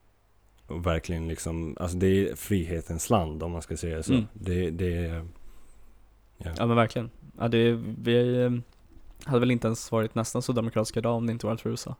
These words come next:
Speaker 1: Nej, definitivt inte.
Speaker 2: Eller ja, vi kanske varit tyska, vem vet.
Speaker 1: <laughs>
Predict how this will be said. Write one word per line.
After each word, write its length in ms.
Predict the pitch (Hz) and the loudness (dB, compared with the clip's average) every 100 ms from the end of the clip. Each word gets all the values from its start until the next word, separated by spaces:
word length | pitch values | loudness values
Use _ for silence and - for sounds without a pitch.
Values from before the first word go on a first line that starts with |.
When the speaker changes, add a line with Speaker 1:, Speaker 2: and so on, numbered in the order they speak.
| - | -6
Speaker 1:
Nej, 240 | 117 123 | -2 -2
definitivt 600 | 87 90 92 87 - - 95 | -2 -4 -6 -8 -10 -14 -12
inte. 160 | 90 92 - - | -12 -14 -8 -4
Speaker 2:
Eller 120 | 117 | -2
ja, 180 | 113 113 | -2 -2
vi 80 | 117 | -4
kanske 220 | 117 113 | -4 -4
varit 120 | 110 - | -4 -4
tyska, 360 | 113 - 113 - | -6 -4 -8 -8
vem 140 | 120 | -8
vet. 280 | 123 - - - - - | -8 -12 -18 -20 -20 -12
Speaker 1:
<laughs> 460 | - - - - - | -2 0 0 -2 -4